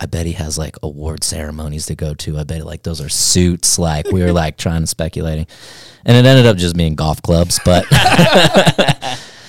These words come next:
you know, we, like, that's how we thought of Costin, you know,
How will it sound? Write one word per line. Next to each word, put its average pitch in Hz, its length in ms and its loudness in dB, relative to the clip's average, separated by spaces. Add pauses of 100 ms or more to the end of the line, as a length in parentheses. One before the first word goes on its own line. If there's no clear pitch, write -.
you 120 140 4
know, 120 200 8
we, 113 200 8
like, 113 300 2
that's 139 480 2
how 131 340 6
we 117 240 2
thought 104 420 0
of 87 140 -6
Costin, - 680 -8
you 95 120 -2
know, 90 240 -2